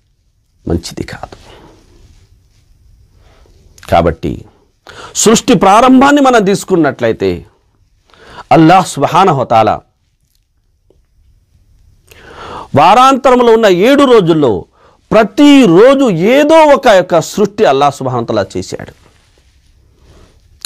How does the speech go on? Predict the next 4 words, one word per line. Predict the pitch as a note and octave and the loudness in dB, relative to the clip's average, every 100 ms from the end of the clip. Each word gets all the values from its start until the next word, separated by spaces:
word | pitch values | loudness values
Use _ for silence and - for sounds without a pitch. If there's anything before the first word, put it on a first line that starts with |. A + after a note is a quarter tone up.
| - - | -10 -2
ఆ | |
రకంగా | E2+ E2+ A#2 G#2 A#1 - _ _ _ _ _ _ _ _ _ _ _ _ _ _ | -2 -2 -4 -4 -6 -12 _ _ _ _ _ _ _ _ _ _ _ _ _ _
దినాలన్నీ | G2 B2+ C3 B2 G#2 G#2 C3+ D3 A#2 E2+ - _ _ _ _ _ - | 0 2 4 2 2 2 4 4 2 -2 -10 _ _ _ _ _ -10
మంచివే. | E2 E2 - - | -6 -6 -8 -12